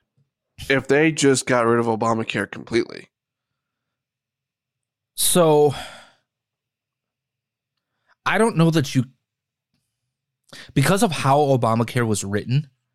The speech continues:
Speaker 2: I don't
Speaker 1: Right.
Speaker 2: know that you could do it that way. That's, that's the problem, is
Speaker 1: Well,
Speaker 2: that,
Speaker 1: I,
Speaker 2: uh,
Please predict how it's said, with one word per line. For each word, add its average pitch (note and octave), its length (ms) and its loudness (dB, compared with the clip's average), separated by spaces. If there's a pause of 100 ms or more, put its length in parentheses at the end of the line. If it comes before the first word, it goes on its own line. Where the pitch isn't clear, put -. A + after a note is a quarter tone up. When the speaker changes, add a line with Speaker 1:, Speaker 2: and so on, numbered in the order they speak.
(260)
Speaker 2:
I D3+ 120 -2
don't F3+ 100 4
Speaker 1:
Right. - 80 0
Speaker 2:
know D#3 140 4
that C#3 200 0
you B2+ 80 0
could G#2 220 -6 (220)
do C#3+ 220 4
it A#2 120 -6
that F#2+ 220 -8
way. - 240 -16 (340)
That's, C#3 320 -2
that's C#3 320 0
the B2 120 -2
problem, G2+ 580 -2 (580)
is A#2 160 0
Speaker 1:
Well, B2 120 4
Speaker 2:
that, D3+ 260 2
Speaker 1:
I, - 20 2
Speaker 2:
uh, E3 260 2